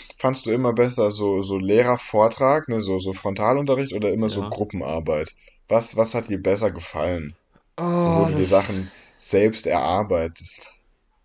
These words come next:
Speaker 2: Ja, also ich fand eigentlich, äh, Frontalunterricht besser,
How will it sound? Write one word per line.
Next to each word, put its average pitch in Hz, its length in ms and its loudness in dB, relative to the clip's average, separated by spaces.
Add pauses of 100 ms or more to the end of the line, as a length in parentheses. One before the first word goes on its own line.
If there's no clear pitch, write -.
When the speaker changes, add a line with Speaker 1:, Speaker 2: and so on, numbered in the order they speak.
(320)
Speaker 2:
Ja, 107 280 -4
also 113 180 -4
ich 127 100 -8
fand 151 160 -6
eigentlich, 127 260 -6
äh, 113 360 -4 (460)
Frontalunterricht 107 840 -8
besser, 110 420 -6